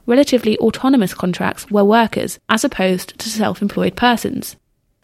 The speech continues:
The cases this year don't tell us anything particularly new, but the direction of travel is very clear. The battleground is most often self-employed versus worker status, and the courts are increasingly willing to find that individuals are in reality workers as opposed to self-employed contractors.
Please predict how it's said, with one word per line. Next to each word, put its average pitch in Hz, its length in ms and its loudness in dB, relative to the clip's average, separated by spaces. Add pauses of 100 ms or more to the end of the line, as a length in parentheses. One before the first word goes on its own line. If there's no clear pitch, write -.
The 262 80 2
cases 320 320 2
this 247 220 2
year 214 160 2
don't 247 220 2
tell 254 120 -2
us 220 140 0
anything 208 280 -2
particularly 190 380 -4
new, 202 380 2 (160)
but - 100 0
the 214 60 2
direction 240 400 2
of 226 60 -4
travel 190 240 -2
is 185 100 -2
very 190 180 -4
clear. 208 380 0 (420)
The 226 100 -2
battleground 226 540 2
is 208 120 0
most 226 260 2
often 196 360 0
self-employed 196 760 2
versus 185 420 0
worker 202 280 4
status, - 560 -6 (160)
and 202 100 0
the 196 60 0
courts - 340 2
are 214 60 -2
increasingly 247 500 2
willing 196 280 4
to 190 100 -8
find 208 260 4
that - 80 -4
individuals 196 640 2
are 208 160 6
in 196 100 4
reality 185 380 0
workers 196 580 2
as 190 140 -2
opposed 196 320 -4
to - 60 -10
self-employed 180 480 -4
contractors. - 680 -4